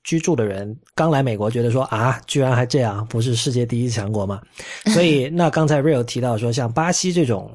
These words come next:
Speaker 1: 由于自然地貌的这种特殊性，是不是也对于这种网络基础设施的铺设造成了一些挑战呢？
Speaker 2: 嗯。嗯，这个影响还是蛮大的。怎么样讲？就是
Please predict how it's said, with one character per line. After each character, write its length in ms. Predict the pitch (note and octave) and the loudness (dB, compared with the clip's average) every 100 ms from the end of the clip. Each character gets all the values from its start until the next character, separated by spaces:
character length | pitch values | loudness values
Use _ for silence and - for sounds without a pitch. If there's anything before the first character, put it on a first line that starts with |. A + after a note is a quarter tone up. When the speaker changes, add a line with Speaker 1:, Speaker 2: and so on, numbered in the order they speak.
| - | -4
Speaker 1:
由 220 | A#2 D#3 | 0 2
于 320 | B2+ B2+ C#3+ - - - - _ _ | 2 0 -2 -6 -20 -20 -20 _ _
自 240 | - G#3 | -2 2
然 220 | C3+ A#2+ D#3 | 2 2 0
地 180 | G3 D3 | 2 4
貌 220 | E3+ C3 | 4 2
的 80 | B2 | 2
这 60 | |
种 100 | A#2+ | -2
特 220 | G#2 - B2+ | -2 -2 0
殊 180 | E3 | 0
性， 240 | E3+ E3 G#2+ - _ _ _ | 0 -2 -2 -8 _ _ _
是 220 | - - G3 | -4 0 2
不 80 | C#3+ | 2
是 200 | D#3+ B2 | 0 -2
也 300 | A#2 G#2 G2 _ | -2 -2 -4 _
对 200 | F#3 D3 | 0 2
于 280 | A2 G#2 A#2+ | 0 -2 -2
这 140 | C3 | -2
种 300 | A2 G2 G#2+ - - | -4 -6 -10 -14 -4
网 260 | C3+ G2+ | -2 0
络 160 | B2 C3 | 0 -2
基 180 | - D#3 | -2 -4
础 140 | - | -4
设 160 | A#2 A#2+ | -4 -4
施 140 | B2 | -2
的 80 | A#2 | -4
铺 260 | - G3 | -4 -4
设 320 | G3+ D#3 F#2+ - | -2 0 -2 -4
造 200 | C#3+ A2+ | -2 -2
成 140 | A2+ | -2
了 100 | A#2 | -6
一 40 | A2 | -4
些 80 | A#2 | -6
挑 220 | A#2 G2 | -8 -12
战 240 | - A#2+ A2 | -8 -8 -8
呢？ 60 | A#2 _ _ _ _ _ | -12 _ _ _ _ _
Speaker 2:
嗯。 200 | G#3+ F#3+ | 0 0
嗯， 60 | D#3+ | -2
这 220 | G#3 G3 | 2 2
个 80 | F3+ | 2
影 240 | D3 D#3+ | 0 -2
响 200 | F3 E3+ D3 | -2 -2 0
还 80 | D3+ | -2
是 60 | |
蛮 280 | D#3+ C3 C#3 | -2 -4 -2
大 260 | E3 D#3+ C3+ | 2 2 0
的。 180 | - A#2+ | -4 -6
怎 120 | C3+ | -2
么 100 | C3+ | 0
样 180 | E3+ E3+ | 0 0
讲？ 280 | C#3+ - - | -2 -4 -4
就 160 | D#3+ | -4
是 420 | D3+ - C#3+ C3+ | -2 -2 0 -2